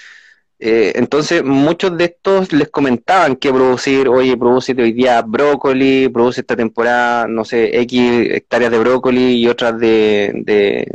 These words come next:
de repollo", por ejemplo. Pero si hoy día, no sé, alguien que quiera hacer un, por ejemplo, un repollo, un,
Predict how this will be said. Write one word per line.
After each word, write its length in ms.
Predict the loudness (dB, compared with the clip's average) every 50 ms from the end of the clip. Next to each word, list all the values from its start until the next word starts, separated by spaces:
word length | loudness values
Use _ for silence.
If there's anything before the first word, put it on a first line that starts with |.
| -16
de 440 | -18 -18 -12 -4 -2 0 2 2 2
repollo", 480 | 0 -2 -2 0 0 0 2 2 2 2
por 100 | 0 0
ejemplo. 400 | -2 -8 -16 -18 _ -20 -20 -20 _ _ _ _ _ _ -20 -20 -20 -20 -20 -20 -16 _
Pero 180 | -2 0 0 0
si 140 | 0 0
hoy 100 | 0 0
día, 300 | 2 2 2 4 4 2
no 120 | 2 0 -2
sé, 360 | -2 -2 0 2 2 2 2
alguien 720 | 2 0 0 0 0 0 0 0 0 0 0 -2 -4 -6 _ _ _ _
que 280 | -6 -2 0 0 0 -2
quiera 260 | -2 -2 0 0 0
hacer 400 | -2 -2 -2 -2 0 0 0 -2 -2
un, 640 | -2 -2 0 2 2 2 2 2 2 0 -2 -4 _ -6
por 140 | -4 -4
ejemplo, 400 | -4 -2 -2 -4 -4 -2 0 0
un 180 | 2 2 2 0
repollo, 520 | 0 -2 -2 0 0 0 2 2 0 0 0
un, 720 | 0 0 2 2 2 2 2 2 2 0 0 0 -2 -4